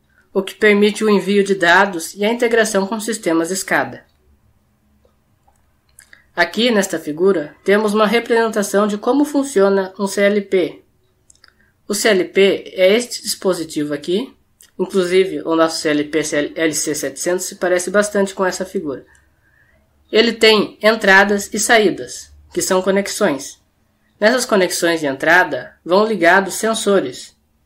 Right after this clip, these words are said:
E nas conexões de saída, são ligados atuadores. Os sensores podem ser de diversos tipos, como temperatura, pressão, nível. Os atuadores também podem ter, ter diversos tipos.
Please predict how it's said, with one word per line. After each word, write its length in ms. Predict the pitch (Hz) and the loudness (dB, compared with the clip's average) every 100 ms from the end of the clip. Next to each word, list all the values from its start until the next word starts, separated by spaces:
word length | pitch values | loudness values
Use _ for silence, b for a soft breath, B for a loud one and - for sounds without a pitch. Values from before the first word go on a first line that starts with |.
| _ _ _ _ | _ _ _ _
E 60 | 170 | -2
nas 140 | 170 | -2
conexões 480 | 175 160 160 160 165 | -2 -4 -4 -4 -4
de 80 | - | -4
saída, 440 | 196 185 202 214 | 0 2 2 0
são 200 | 208 226 | -4 -4
ligados 420 | 226 185 180 180 | -2 0 0 0
atuadores. 720 | 190 214 208 160 135 127 - - _ _ _ _ _ _ | -6 -4 -2 -2 -4 -8 -18 -20 _ _ _ _ _ _
Os 120 | - 247 | -6 -2
sensores 520 | 226 208 220 220 220 | -2 0 2 2 0
podem 320 | - 226 233 | 2 4 2
ser 240 | 214 233 | 0 0
de 100 | 226 | 0
diversos 540 | 202 196 214 233 233 - | -4 2 4 2 -2 -4
tipos, 560 | 214 208 147 139 - _ | -4 -4 -8 -16 -20 _
como 260 | 170 160 | -2 -2
temperatura, 920 | 147 147 151 147 147 233 226 151 135 _ | -2 -6 -2 -2 -2 -2 0 -2 -6 _
pressão, 640 | - 165 - 196 175 131 - _ | -6 -6 2 2 2 -2 -14 _
nível. 480 | 165 190 170 135 110 - _ _ _ _ _ _ | -2 0 0 -2 -12 -16 _ _ _ _ _ _
Os 140 | 185 | 0
atuadores 600 | 196 196 208 185 190 202 | 0 2 0 4 2 2
também 380 | - 240 196 196 | -2 0 0 0
podem 260 | 185 175 175 | 0 0 -2
ter, 200 | 170 143 185 - | -4 -6 -10 -6
ter 200 | - 175 | 0 2
diversos 480 | 180 175 175 196 226 | 0 -2 0 0 -4
tipos. 580 | - 185 - - - | -2 -2 -2 -14 -20